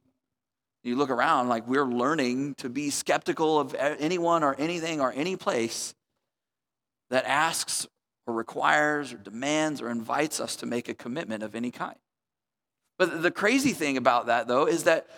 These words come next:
most of the heroes that we hold up over time, they didn't do things that way.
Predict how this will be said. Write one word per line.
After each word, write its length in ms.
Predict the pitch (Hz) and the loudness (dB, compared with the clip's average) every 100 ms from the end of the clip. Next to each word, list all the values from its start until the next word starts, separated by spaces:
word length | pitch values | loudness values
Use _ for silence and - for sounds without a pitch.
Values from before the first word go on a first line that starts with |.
| - | -8
most 360 | 151 196 247 254 | 4 6 6 2
of 80 | 185 | 0
the 60 | |
heroes 520 | - 208 247 180 147 | 0 0 6 6 6
that 140 | 135 131 | 2 4
we 100 | 151 | 4
hold 340 | 151 175 180 | 4 4 6
up 220 | 143 147 - | 6 6 4
over 260 | 151 160 143 | 2 2 0
time, 520 | - 143 214 269 262 _ _ _ _ _ _ _ _ _ _ _ _ - - | 2 4 4 0 -8 _ _ _ _ _ _ _ _ _ _ _ _ -20 0
they 160 | 170 | 0
didn't 260 | 247 262 156 | 2 0 0
do 140 | 120 | -2
things 240 | 110 104 101 | -2 -6 -4
that 160 | 104 | -4
way. 300 | - 85 - | -2 -8 -8